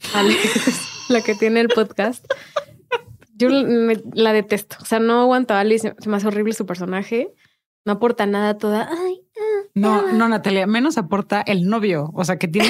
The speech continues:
Speaker 2: cara de
Speaker 1: <laughs>
Speaker 2: caca durante toda la película, hija.
Speaker 1: El novio, ah, lo investigué un poco, se llama Jack-, Jackson Rathbone.
Speaker 2: Ajá.
Speaker 1: Em, sí, no ha hecho <laughs> nada realmente después de Twilight. Creo que también vive en el mundo Twilight.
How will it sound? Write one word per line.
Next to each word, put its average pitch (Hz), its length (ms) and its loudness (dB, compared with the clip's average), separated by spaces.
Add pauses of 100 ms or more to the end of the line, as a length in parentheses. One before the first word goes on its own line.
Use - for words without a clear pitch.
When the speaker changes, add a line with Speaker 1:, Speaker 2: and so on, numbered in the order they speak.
Speaker 2:
cara 233 280 2
de 214 120 2 (100)
Speaker 1:
<laughs> 285 80 0
Speaker 2:
caca 247 560 0
durante 247 380 2
toda 247 280 0
la 233 180 0
película, 202 480 0
hija. 135 320 -4 (600)
Speaker 1:
El 277 180 2
novio, 330 400 4
ah, - 280 0
lo 247 100 0
investigué 247 420 2
un 285 120 2
poco, 254 260 2
se 226 100 -2
llama 202 260 0
Jack-, 208 360 -2
Jackson 208 460 -2
Rathbone. 196 520 -2 (180)
Speaker 2:
Ajá. 180 320 0
Speaker 1:
Em, 202 420 -4 (520)
sí, 285 300 0
no 269 120 0
ha 302 40 0
hecho 294 140 0
<laughs> 349 200 4
nada 285 260 4
realmente 240 580 2
después 208 420 0
de 240 100 4
Twilight. 220 500 2
Creo 233 160 2
que 220 120 0
también 214 340 0
vive 208 400 2
en 185 160 -4
el 180 180 0
mundo 202 320 0
Twilight. 190 600 -2